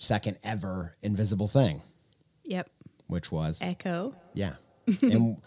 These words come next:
Speaker 1: where did that idea come from?
Speaker 2: I think just inspired by your Whisper poem,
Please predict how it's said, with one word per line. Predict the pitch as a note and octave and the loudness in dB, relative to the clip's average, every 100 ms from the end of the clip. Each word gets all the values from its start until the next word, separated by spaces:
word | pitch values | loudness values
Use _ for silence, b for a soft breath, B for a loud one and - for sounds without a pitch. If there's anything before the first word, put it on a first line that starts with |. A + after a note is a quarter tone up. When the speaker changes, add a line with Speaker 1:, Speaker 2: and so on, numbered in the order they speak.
| B B | B B
Speaker 1:
where | C3 | 6
did | C3+ | 8
that | B2 | 8
idea | A#2 A2+ A#2 A#2 | 6 6 4 4
come | B2 A2+ | 2 0
from? | A#2+ A2+ G2 - - _ - | 0 0 -2 -10 -20 _ -4
Speaker 2:
I | A3 | -2
think | C#4 D4+ - | 2 2 2
just | C#4+ C#4 - - - _ _ G3+ | 2 2 0 -4 -4 _ _ 4
inspired | G#3 G3+ - G3 F#3 F#3+ G3 F#3 _ _ | 4 4 2 2 4 4 2 0 _ _
by | F#3 F3 F3 F3 F3+ F3 - | 0 2 2 2 2 2 0
your | F#3 F#3 F3 E3+ E3+ E3 - | -2 2 2 4 2 0 -2
Whisper | F3 E3+ - G3 | -4 -2 -2 -2
poem, | F#3+ G3 G3+ G3+ G3+ G3 | 0 0 2 2 2 -2